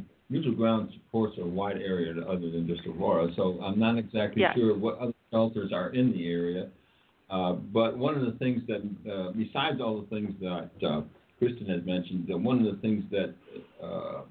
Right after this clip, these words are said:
Speaker 1: Mutual Ground does is they do offer counseling services for people who are just getting into this negative situation to see if, if, if the relationship is salvageable. And that is definitely preferred,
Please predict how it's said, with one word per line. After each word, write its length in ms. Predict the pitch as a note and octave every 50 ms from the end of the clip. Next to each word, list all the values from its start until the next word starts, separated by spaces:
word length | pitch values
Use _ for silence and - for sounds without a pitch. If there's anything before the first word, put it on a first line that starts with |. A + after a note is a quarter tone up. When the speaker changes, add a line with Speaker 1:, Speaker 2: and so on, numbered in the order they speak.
| - -
Speaker 1:
Mutual 280 | A2 A2 A2+ A2+ G#2 F#2
Ground 340 | E2+ G2 G2 G2 G#2 G#2 F#2+
does 280 | F2+ E2+ F2 E2+ E2+ E2+ - - -
is 160 | G#2 G2 F#2 E2+ -
they 100 | A2+ G#2
do 300 | F#2+ - D3 D#3 C3+ -
offer 320 | - G2+ G2+ - F2+ F2 E2+ -
counseling 440 | G#2+ G2 G2+ G2+ G2 F2+ F2 E2 E2+ -
services 480 | F#2+ F2+ E2+ E2+ E2 - - F2 E2+ E2+ -
for 80 | F#2 E2+ -
people 280 | - A#2 A2 - G2 F#2
who 280 | F2 G2 F#2+ F2+ D#2+ D#2
are 160 | D#2 D#2+ E2+ E2+ - -
just 160 | - A2 G2 G2 F#2+ F2+
getting 400 | E2+ G2+ G#2+ G#2+ G#2 G2 F#2+ F2+
into 340 | F#2+ G2+ G2 - - F2+ E2+
this 160 | E2 E2 E2 - - - _ _ _ _ _ _ _ _ _ _ _ _ _ _ _ _ _ _ _ - G#2+
negative 500 | G#2 A2 A#2 A#2+ A#2+ A2+ A2 G2+ F#2+ F2 -
situation 720 | G#2+ G2 G2 - F#2+ F#2 G2 G2+ G2+ F#2+ - - D2+ D2 - - _ _ _ _ _ -
to 60 | G#2+ F#2 -
see 180 | - D3+ D3 C#3
if, 140 | A#2 G2+ G2 - -
if, 180 | A2 G#2+ G#2 G#2 -
if 140 | A2+ G#2+ -
the 80 | -
relationship 680 | G2 G2 G2 G#2 G#2+ A2+ A2 - - - - G#2 F#2+ F2 -
is 140 | G2 F#2+ F#2 - - -
salvageable. 720 | G#2 F#2+ G#2+ G#2+ G#2 F#2+ - - E2 D#2+ E2 E2 D#2 - - - _ _ _ _ _ _ - F#2
And 440 | F#2 G2 F#2+ F#2 F#2 F#2 G2 F#2+ F#2+
that 160 | A#2+ A#2+ C3+
is 140 | B2+ B2 - B2+ A2+
definitely 360 | A#2 A#2 A2+ - - A2 F#2 - -
preferred, 580 | G2 F2 - - - B2+ B2+ A#2+ G#2+ G2 F#2+